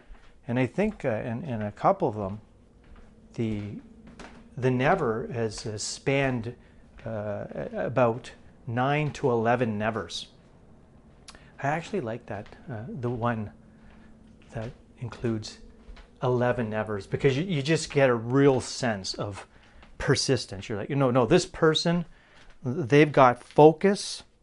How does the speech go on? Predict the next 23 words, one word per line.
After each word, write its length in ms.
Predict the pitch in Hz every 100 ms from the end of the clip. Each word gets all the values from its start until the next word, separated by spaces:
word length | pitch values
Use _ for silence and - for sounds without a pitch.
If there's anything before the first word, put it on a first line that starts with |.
| _ - _ _ _ _ _ _ _ _ -
This, 140 | 120 107
this 280 | 170 113
person, 340 | - 120 - 107
Winston 240 | 110 -
Churchill, 400 | - 113 - 123
he's 240 | - 143 139
got 280 | 139 110
focus, 440 | - 127 127 139 -
and 160 | 113
he's 280 | 107 127 117
gonna, 280 | - 107 104 _ _ _ _ _ _
he's 180 | - 117
not 240 | 123 135 131
gonna 180 | 127
veer 600 | 107 110 123 117 101 87 - _
from, 600 | - - 117 110 104 120 196
uh, 260 | 107 107 117 _ _ _ _ _ _ _ _ _ _ _ -
his 220 | 131 117 -
eye 240 | 120 120
being 360 | 110 117 107 107
on 320 | 127 107 98 98 - _ _ - -
the 160 | 107 104
prize. 580 | - 107 101 - -